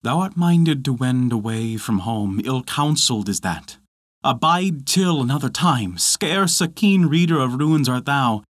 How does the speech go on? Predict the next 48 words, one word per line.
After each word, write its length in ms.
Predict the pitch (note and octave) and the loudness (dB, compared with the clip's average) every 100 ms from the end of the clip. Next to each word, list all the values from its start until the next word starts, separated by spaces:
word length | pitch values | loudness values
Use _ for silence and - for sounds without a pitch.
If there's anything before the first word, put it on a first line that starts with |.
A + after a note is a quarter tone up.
| _ | _
if 160 | C#3 B2 | -6 -2
thou 180 | E3 F#3 | -2 0
deemest 400 | F3+ F3+ D#3+ - | 0 0 0 2
thou 160 | D#3+ | 0
hast 240 | D#3+ D#3+ - | 0 -2 -4
beheld 420 | C#3 F#3 G#3 F3+ | -4 0 0 2
in 140 | C#3+ | 2
them 240 | B2+ A#2 A#2 _ _ _ | 2 0 -2 _ _ _
the 80 | C#3+ | -2
bidding 320 | E3+ F#3+ F3+ | 0 0 0
of 120 | D3 | 0
thy 120 | D#3+ | -2
sister 420 | C#3+ - G#3+ - | -2 -4 -2 -4
to 140 | D3+ C#3 | -2 -2
this 160 | C3+ | -2
journey. 480 | C3+ D3+ D#3+ A#2 E2 _ _ _ _ - | -2 2 2 0 -8 _ _ _ _ -4
Lo, 260 | F3 G3 | 0 0
I 140 | G#3+ E3+ | 0 -2
read 260 | E3 G3 | -2 -2
the 100 | D#3 | -2
runes, 460 | C#3 C#3+ A#2+ G2+ - _ _ _ - | -2 -2 -2 -4 -8 _ _ _ -2
and 120 | E3 | 0
had 180 | E3+ C#3 | 0 0
marvel 540 | F#3+ G3 A3 F#3 C3+ | 2 2 2 0 -2
of 100 | A#2+ | -2
so 260 | - G#3+ G3 | -2 0 0
wise 580 | D#3+ D3+ F3 F3 E3+ | -2 0 0 0 0
a 60 | C#3+ | -2
woman 340 | C#3+ E3+ C#3 | 0 0 0
as 100 | B2+ | -2
Gudrun 320 | A#2 D#3 C#3 B2 | -2 -2 0 0
is, 340 | B2 G2+ - _ _ _ | 0 -2 -6 _ _ _
that 140 | E3 D#3 | -6 -4
she 280 | - A3 G#3 | -4 -2 -2
should 240 | - G#3 | 0 -2
have 320 | F#3 G3+ F3 | -2 -2 -2
miscut 540 | D3+ C#3 - A#3 A#3 - | -2 -4 -4 -4 -6 -4
them, 260 | A#2 F#2 - _ _ - | -6 -6 -14 _ _ -8
but 180 | C3+ | -6
that 200 | F#3 G#3+ | -2 -2
which 200 | G#3 G3 | 0 -2
lieth 440 | D3 F#3+ G3+ D#3 C#3+ | -2 0 0 0 -2
underneath 460 | D#3+ D#3 F#3 E3 B2 | -2 0 0 -4 -4
beareth 420 | B2+ E3+ F#3+ C3+ | -4 -2 -2 -2
your 160 | D3 | -4
bane 460 | B2 D#3 F3+ F#3 D3 | -2 0 2 2 2
with 240 | D#3 E3+ | 2 0
it. 200 | C3 - | -4 -6